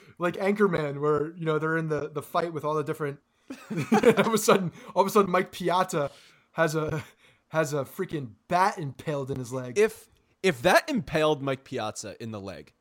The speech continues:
Speaker 2: I'm not saying it killed him, but if it impaled him in the leg,
Speaker 1: And it's just
Speaker 2: does
Speaker 1: sticking
Speaker 2: that
Speaker 1: there
Speaker 2: go-,
Speaker 1: hanging out.
Speaker 2: does that, does that go in, down in baseball as the most infamous, craziest, famous baseball moment in Major League Baseball history? That has to.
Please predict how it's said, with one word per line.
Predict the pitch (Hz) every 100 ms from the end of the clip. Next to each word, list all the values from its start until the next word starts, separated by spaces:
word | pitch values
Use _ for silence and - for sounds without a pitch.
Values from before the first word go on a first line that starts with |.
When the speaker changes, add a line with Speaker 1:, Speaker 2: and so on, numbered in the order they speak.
| -
Speaker 2:
I'm | 208
not | -
saying | 254
it | 165 -
killed | 156 135 101
him, | 85
but | 127
if | 190
it | 262
impaled | 170 - 151 170
him | 151 139
in |
the | 120
leg, | 110 101 -
Speaker 1:
And | 180
it's | 190
just | 208 - -
Speaker 2:
does | 190
Speaker 1:
sticking | 196
Speaker 2:
that |
Speaker 1:
there | 196 180
Speaker 2:
go-, |
Speaker 1:
hanging | 165 175 170
out. |
Speaker 2:
does | 196 151
that, | 190 220 - -
does | 185 170
that | 185 -
go | 240 196
in, | 175 170 175 143
down | 139 143
in | 135
baseball | 123 123 127 127 120
as | 120 110 101
the | 120 123 131 131 135 _ -
most | 123 127 123 - - _ -
infamous, | 139 131 139 139 143 - - _ _ _ -
craziest, | 160 147 131 143 143 -
famous | 143 139 135 -
baseball | 127 123 131 120
moment | 117 127 123
in | 113
Major | 110 113
League | 107
Baseball | 110 - 107
history? | 110 - 135 147
That | 117
has | 156 151
to. | -